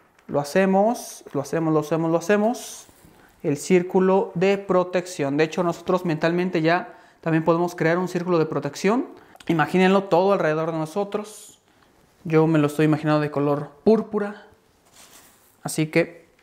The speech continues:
sigo haciendo el círculo. Di dos vueltas para asegurarnos. Es importante hacer este círculo de protección porque a veces me han comentado que o se les apaga la vela o se le cae la vela,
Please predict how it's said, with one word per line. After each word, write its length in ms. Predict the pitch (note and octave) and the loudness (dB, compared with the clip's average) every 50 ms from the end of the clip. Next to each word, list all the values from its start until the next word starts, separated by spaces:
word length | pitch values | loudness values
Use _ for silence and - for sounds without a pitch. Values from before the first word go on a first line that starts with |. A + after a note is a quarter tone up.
| _ _ - | _ _ -20
sigo 420 | - - E3+ E3 E3 E3 E3 D#3+ D#3+ | -8 -4 -2 0 2 2 0 0 -4
haciendo 480 | D3 - - D#3+ D3+ D3 D3+ D#3 D3+ - | -10 -8 -4 -2 -2 0 2 0 0 2
el 120 | D#3+ D3+ D3 | 0 -2 -2
círculo. 540 | - A3+ A3+ A3 - A#3+ B3 C4 C4+ C4 - - - _ _ _ _ _ _ _ _ | 0 -2 0 2 0 2 2 2 0 -2 -8 -14 -20 _ _ _ _ _ _ _ _
Di 220 | C4+ E3+ D#3 D#3 | -6 0 0 2
dos 200 | D#3 D#3+ D#3+ E3+ | 2 2 0 2
vueltas 680 | F3+ G3+ A3 A3+ A3 A3 - B3+ B3 - - - - _ - - - _ - - - _ _ _ | 2 2 2 2 2 -2 -6 -10 -10 -12 -18 -20 -20 _ -20 -20 -20 _ -20 -20 -20 _ _ _
para 140 | - F#3+ F#3+ | 0 0 0
asegurarnos. 800 | F3+ - F#3 F3 F3 E3+ D#3 D3 B2+ C3 C#3 C3 - - - - | 0 0 0 2 2 2 2 2 0 -2 -4 -8 -8 -12 -6 -6
Es 140 | G3 G3+ - | -2 2 2
importante 580 | B3+ - G3+ F3+ F3 F3+ G#3+ G#3 G#3+ G#3 A3 | 2 4 4 2 2 2 -2 -2 -2 -2 -4
hacer 240 | G3+ G#3 - G3+ F#3+ | -4 -2 -2 -2 0
este 280 | G3 F#3+ F#3+ - F#3+ F3+ | -2 -2 -4 -8 -8 -8
círculo 600 | - - G#3+ G#3+ G3+ G#3 - G#3 F#3+ F#3+ F3+ F3 | -6 -2 -2 -2 -2 -2 -2 0 0 2 2 2
de 140 | E3+ E3 | 0 0
protección 680 | D#3+ E3 D#3+ D#3 D#3 - D3+ D3 - - - F#3 F#3 F3+ | -2 -2 -4 -4 -4 -6 -8 -10 -8 -8 -6 -6 -2 -2
porque 240 | E3+ D#3 D#3+ E3 | -2 -2 0 0
a 60 | D#3+ D#3+ | 0 2
veces 440 | F3+ F3+ E3+ - D#3+ - - - - _ - - - - - - _ _ _ _ | 2 0 -2 -6 -10 -12 -14 -18 -20 _ -20 -20 -20 -20 -20 -20 _ _ _ _
me 100 | F3 E3 | 0 0
han 60 | E3+ | 2
comentado 520 | E3+ G#3+ A3 A3 G#3 G#3+ G3+ G3 G3 G3 G3 | 2 2 2 2 2 2 2 2 2 0 0
que 440 | G3+ F3+ E3 D#3 D3 C#3 - - - | 0 2 2 2 2 0 -4 -6 -6
o 100 | - D3+ | -4 -4
se 140 | - - D3+ | -2 -2 -4
les 160 | C#3+ C#3+ - | -4 -2 -4
apaga 260 | C#3+ - - C#3 C#3+ | -4 -2 -2 0 0
la 140 | D#3 E3+ F3+ | 0 2 2
vela 400 | A#3 B3 A#3 A3 G#3+ G#3+ - - - | 2 2 2 2 2 0 -2 -2 0
o 160 | E3+ D#3+ D#3 | 0 0 0
se 240 | D#3+ - E3 D#3 D3+ | 0 -2 0 0 0
le 220 | D3 D#3 D#3+ D#3 | 0 -2 -4 -2
cae 180 | - C#3 D3 D#3 | -2 -2 0 2
la 140 | D#3+ E3+ | 2 2
vela, 460 | G3 A#3 B3 A#3 G3 F#3+ G#3+ B3 - | 2 2 2 2 0 -2 -2 -6 -10